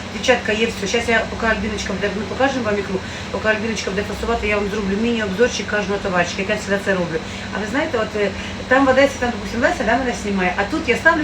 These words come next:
телефон, це як з вами говорю, і показую чітко, чітко його таке. Та я люблю, я дуже люблю цей магазин, я взагалі люблю свою роботу. Ви знаєте, першим ділом роботу треба любити, і вона полюбить вас. Я вам це говорю вполне серйозно. Я ще багато що вам розкажу,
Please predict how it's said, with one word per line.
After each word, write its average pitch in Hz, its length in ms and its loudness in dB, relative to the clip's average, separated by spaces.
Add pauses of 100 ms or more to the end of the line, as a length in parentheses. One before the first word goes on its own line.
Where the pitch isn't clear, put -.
телефон, 262 420 0
це 294 60 0
як 262 100 6
з 226 40 -4
вами 208 160 4
говорю, 185 160 2 (300)
і 254 40 -2
показую 240 600 2
чітко, 285 380 -2
чітко 277 360 0
його 226 140 6
таке. 208 380 0 (300)
Та 262 60 2
я 269 140 6
люблю, 202 240 -2 (120)
я 233 40 -2
дуже 233 140 -4
люблю 190 220 -4 (100)
цей 190 100 -4
магазин, 190 380 -2
я 302 80 -4
взагалі 349 240 -2
люблю 185 240 -4
свою 180 160 -2
роботу. 170 300 -4
Ви 214 120 -6
знаєте, 285 280 -2 (340)
першим 240 360 2
ділом 277 240 2
роботу 202 340 -2
треба 190 240 0
любити, 180 300 0
і - 20 0
вона 208 300 0
полюбить 185 420 0
вас. 147 120 -4 (160)
Я 202 80 0
вам 196 100 -4 (120)
це 202 80 2
говорю 185 320 0
вполне 190 220 -2 (100)
серйозно. 202 300 0 (480)
Я 269 80 0
ще 294 140 -4
багато 302 320 2
що 277 140 0
вам 262 180 2
розкажу, 247 500 2